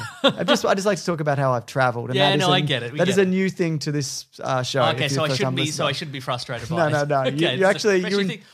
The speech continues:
Speaker 1: "Oh,
Speaker 2: you indeed.
Speaker 1: interesting.
Speaker 2: Yeah, yeah, yeah. I was, I
Speaker 1: Wow."
Speaker 2: spent, like, like, half a, half a year there, like, teaching in Tanzania
Speaker 1: Oh,
Speaker 2: for free. I just wanna point that out.
Speaker 1: Wow, it's really
Speaker 2: Uh, lot,
Speaker 1: noble.
Speaker 2: but really, it wasn't, I was paid in experience more than anything
Speaker 1: No, that's
Speaker 2: else
Speaker 1: true,
Speaker 2: and
Speaker 1: yeah, yeah,
Speaker 2: rich
Speaker 1: yeah.
Speaker 2: life advice.
Speaker 1: Yeah, yeah.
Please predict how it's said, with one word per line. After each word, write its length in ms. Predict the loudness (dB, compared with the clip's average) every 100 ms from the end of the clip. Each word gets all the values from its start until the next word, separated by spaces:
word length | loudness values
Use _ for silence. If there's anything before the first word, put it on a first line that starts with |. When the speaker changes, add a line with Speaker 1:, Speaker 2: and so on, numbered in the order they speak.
| -16
Speaker 1:
"Oh, 200 | -8 -2
Speaker 2:
you 60 | -2
indeed. 220 | 0 2 4
Speaker 1:
interesting. 480 | 4 2 -2 0
Speaker 2:
Yeah, 100 | 2 2
yeah, 120 | 4 4 2 2
yeah. 40 |
I 60 | 2
was, 120 | 2
I 80 | 0
Speaker 1:
Wow." 40 |
Speaker 2:
spent, 260 | -2 -4 0
like, 220 | -2 -2 -10 -20 _
like, 200 | -4 0
half 220 | 2 2
a, 40 | 2 -2 -2
half 160 | -2
a 60 | -2
year 220 | 0 0
there, 220 | 0 -2 0
like, 140 | -2
teaching 300 | 0 -2 -2
in 80 | -4
Tanzania 560 | -2 -4 -4 -4 -4 -6 -10
Speaker 1:
Oh, 80 | -4
Speaker 2:
for 80 | 0
free. 320 | 4 4 4 -2
I 40 |
just 120 | -2
wanna 120 | 0 0
point 200 | 0 0
that 120 | 2
out. 140 | 2
Speaker 1:
Wow, 220 | 0 -2 -4
it's 140 | -6
really 140 | 2
Speaker 2:
Uh, 60 | 4
lot, 160 | 6 4
Speaker 1:
noble. 120 | 4 2 2
Speaker 2:
but 140 | -2 2
really, 200 | 4 4
it 100 | 4
wasn't, 240 | 2 4
I 60 | 2
was 140 | 2
paid 240 | 4 2 4
in 100 | 0
experience 600 | -2 0 0 0 -6 -4
more 120 | -2
than 100 | -2
anything 240 | -2 -2 0
Speaker 1:
No, 60 | 0
that's 100 | 0
Speaker 2:
else 100 | 0
Speaker 1:
true, 100 | 0
Speaker 2:
and 80 | 0
Speaker 1:
yeah, 140 | -4
yeah, 40 | -10 -6
Speaker 2:
rich 400 | -6 -4 -6 -8
Speaker 1:
yeah. 80 | -2
Speaker 2:
life 240 | -2 -2
advice. 580 | -6 -4 -4 -6 -10 -12
Speaker 1:
Yeah, 100 | -10
yeah. 140 | -12